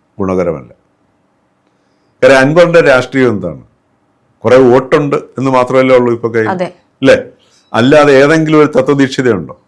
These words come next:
Speaker 2: ഇല്ല.
Speaker 1: ഏ? സത്യസ-, ഇപ്പൊ ഉദാഹരണത്തിന് ഇവരുടെ മ-, മ-, മ-, മരുമോഹനിസം, ഇങ്ങനെയൊക്കെയുള്ള ഒരുപാട് കാര്യങ്ങൾ പറയുകയാണ് ചെയ്യുന്നത്, വിളിച്ചു പറയുകയാണ് ചെയ്യുന്നത്. അവരുടെയൊക്കെ ഒരുപാട് കാര്യങ്ങൾ എൻ്റെ പുറത്ത് വിട്ടു കഴിഞ്ഞാൽ ലോകം അത് തന്നെ എന്ത്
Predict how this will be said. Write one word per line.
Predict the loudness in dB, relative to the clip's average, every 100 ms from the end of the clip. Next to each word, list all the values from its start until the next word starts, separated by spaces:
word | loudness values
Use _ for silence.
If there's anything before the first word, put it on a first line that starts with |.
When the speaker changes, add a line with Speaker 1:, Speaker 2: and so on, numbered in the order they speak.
| _ _ _ _ _
Speaker 2:
ഇല്ല. | -20 -20 _ -6 -4
Speaker 1:
ഏ? | -4 -10 _ -4
സത്യസ-, | -4 -2 -4 -6 -2
ഇപ്പൊ | 0
ഉദാഹരണത്തിന് | 2 2 2 -2 -2 0 0
ഇവരുടെ | 0 2 2 0 -2
മ-, | -4 -4 -2
മ-, | -4 -2
മ-, | -8 -4 0
മരുമോഹനിസം, | 0 2 2 2 -2 -4 -6 -8 _ _ -4
ഇങ്ങനെയൊക്കെയുള്ള | -2 0 2 2
ഒരുപാട് | 2 2 2 2
കാര്യങ്ങൾ | 2 0 -2 -2
പറയുകയാണ് | 0 0 -2 -6
ചെയ്യുന്നത്, | -14 -12 -6
വിളിച്ചു | -4 -2 -2
പറയുകയാണ് | -2 -4 -8
ചെയ്യുന്നത്. | -16 -20 _ -2
അവരുടെയൊക്കെ | 2 2 2 2
ഒരുപാട് | 0 4 4 4 2
കാര്യങ്ങൾ | 0 -2 -4
എൻ്റെ | -4 -4 -2
പുറത്ത് | -2 -2 -2 -2
വിട്ടു | -2 -2
കഴിഞ്ഞാൽ | 0 -2 -2 -2 -2
ലോകം | 0 -2 -4 -20 _ _ _ _ _ 0
അത് | 2
തന്നെ | 2 2
എന്ത് | 0